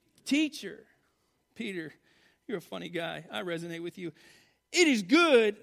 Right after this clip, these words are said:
that we are here. Let's make three tents, one for you and one for Moses and one for Elijah." For he did not know what to say, for they were terrified. You ever spoke out of just straight fear? It's happening here.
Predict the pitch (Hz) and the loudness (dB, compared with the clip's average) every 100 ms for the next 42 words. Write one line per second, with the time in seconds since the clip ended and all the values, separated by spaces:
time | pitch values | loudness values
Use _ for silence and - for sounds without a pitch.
0 | 185 208 202 254 214 180 - 240 226 160 | -4 -4 -4 -4 -4 -6 -8 -6 -4 -4
1 | 123 208 294 - 240 196 214 254 262 269 | -6 -4 -4 -2 -4 -6 -6 -6 -4 -6
2 | 202 165 - - - - _ _ - 208 | -6 -10 -16 -16 -18 -20 _ _ -12 -6
3 | 254 247 247 226 240 247 190 202 240 226 | -6 -6 -8 -6 -6 -6 -6 -6 -8 -8
4 | 202 208 214 214 - 180 202 208 196 185 | -6 -4 -6 -8 -14 -12 -10 -12 -12 -12
5 | 170 165 196 220 165 - - _ _ _ | -10 -10 -10 -10 -12 -18 -20 _ _ _
6 | _ _ _ _ _ _ - 170 208 247 | _ _ _ _ _ _ -12 -6 -4 -4
7 | 214 190 160 190 240 202 185 185 185 165 | -4 -4 -6 -4 -2 -2 -2 -6 -10 -12
8 | - 247 202 156 175 - - 180 185 220 | -8 -6 -4 -6 -10 -14 -14 -10 -6 -4
9 | 175 - 247 175 - - - - _ _ | -6 -6 -8 -8 -12 -16 -16 -20 _ _
10 | 180 208 175 160 - 175 185 180 - 165 | -12 -10 -12 -16 -10 -8 -8 -10 -10 -10
11 | 156 156 156 - - 175 175 - 175 202 | -10 -14 -14 -18 -14 -12 -12 -12 -12 -14
12 | _ _ _ _ _ _ - - - 139 | _ _ _ _ _ _ -14 -14 -14 -18
13 | 151 - _ | -16 -18 _